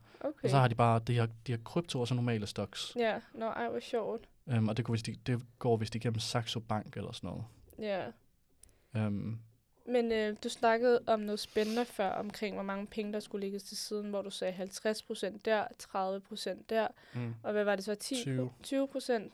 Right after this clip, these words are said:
Speaker 1: til,
Speaker 2: Ja,
Speaker 1: til det
Speaker 2: altså lige
Speaker 1: resterende?
Speaker 2: hundrede procent i alt, ikke?
Speaker 1: Ja, ja,
Speaker 2: Ja.
Speaker 1: så det er tyve procent på det resterende.
Speaker 2: Mm.
Speaker 1: Men det er også sjovt, fordi der tænker jeg blandt andet, øhm, firs tyve-reglen også, hvis du kender den, det begreb. Øh, det er, hvor man sådan, man anvender det især,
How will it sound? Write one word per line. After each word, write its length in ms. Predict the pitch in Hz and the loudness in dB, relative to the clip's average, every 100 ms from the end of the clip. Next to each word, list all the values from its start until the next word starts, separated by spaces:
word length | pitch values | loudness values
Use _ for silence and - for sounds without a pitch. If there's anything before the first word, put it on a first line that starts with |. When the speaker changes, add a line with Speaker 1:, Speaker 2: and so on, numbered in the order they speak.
| - | -6
Speaker 1:
til, 120 | 233 | -2
Speaker 2:
Ja, 60 | 180 | -2
Speaker 1:
til 60 | - | -2
det 60 | 117 | 0
Speaker 2:
altså 120 | 110 | 2
lige 60 | 107 | 2
Speaker 1:
resterende? 320 | 139 185 214 | 4 8 8
Speaker 2:
hundrede 160 | 139 113 | 8 4
procent 300 | 117 104 - | 0 -4 -8
i 40 | |
alt, 200 | - - | -12 -12
ikke? 120 | 127 147 | -6 6
Speaker 1:
Ja, 120 | 240 | 8
ja, 140 | 190 | 10
Speaker 2:
Ja. 80 | 165 | 6
Speaker 1:
så 140 | 226 233 | 2 2
det 100 | 214 | 2
er 40 | |
tyve 280 | - 247 240 | -2 2 2
procent 460 | 233 220 196 - | 2 0 0 -4
på 100 | - | -6
det 120 | 196 190 | -4 -2
resterende. 600 | 185 - 208 180 190 202 | -4 0 0 0 -2 -4
Speaker 2:
Mm. 200 | 113 110 104 - - | 0 0 -2 -10 -2
Speaker 1:
Men 160 | 220 | 2
det 80 | 220 | 6
er 60 | 220 | 6
også 120 | 233 | 6
sjovt, 260 | - 220 - | 6 6 4
fordi 120 | 220 | 0
der 100 | 220 | 0
tænker 360 | 220 233 226 | 2 0 4
jeg 100 | 208 | 4
blandt 200 | 202 196 | 4 0
andet, 340 | 185 196 208 214 - - | 0 0 0 -2 -8 -8
øhm, 520 | 208 208 190 190 196 214 _ | -4 -2 -2 -4 -8 -10 _
firs 280 | - 240 220 | 4 4 4
tyve-reglen 720 | - 240 247 233 185 175 185 | 0 2 4 4 0 -2 -2
også, 220 | 185 190 | -2 -2
hvis 140 | - 202 | -8 -8
du 120 | 196 | -8
kender 300 | - 190 190 | -4 -2 -2
den, 280 | 196 190 208 - | -2 -4 -6 -2
det 140 | 208 | 0
begreb. 500 | 202 196 185 - 190 - _ - - - _ - | 0 0 0 2 -2 -6 _ -20 -20 -20 _ 2
Øh, 600 | 214 196 185 180 185 180 196 _ _ _ _ _ | 4 4 4 2 2 0 -2 _ _ _ _ _
det 160 | - 208 | 6 8
er, 60 | 202 | 6
hvor 280 | 196 202 | 4 6
man 180 | 180 190 | 6 2
sådan, 480 | 190 196 190 202 233 - | 4 4 4 -2 -6 -2
man 220 | 214 202 | 0 4
anvender 380 | 208 208 220 190 | 2 4 2 2
det 200 | 190 180 | 2 0
især, 460 | 202 - 190 165 | -2 4 6 6